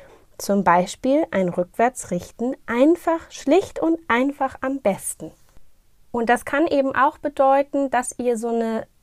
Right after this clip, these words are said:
Art Basisvokabel habt, die euch gefällt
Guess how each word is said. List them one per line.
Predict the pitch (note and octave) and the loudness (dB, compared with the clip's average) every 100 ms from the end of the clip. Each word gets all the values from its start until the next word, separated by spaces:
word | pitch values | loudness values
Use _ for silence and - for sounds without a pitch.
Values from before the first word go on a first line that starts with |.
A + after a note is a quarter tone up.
| _ - | _ -4
Art | G#3+ G#3 - | -2 -2 0
Basisvokabel | G3 A#3+ D#4+ B3+ A#3+ - G3+ G3+ - G#3 G#3 G#3 G#3 G3+ | 2 4 4 2 -2 -2 -4 -4 -4 -2 0 -2 -2 -2
habt, | G#3 G#3 - | -2 -4 -8
die | G#3 - | -4 -2
euch | G#3 - | -2 -4
gefällt | G#3 - - C#4+ G#3 A3+ - | -12 -6 0 2 2 -2 -8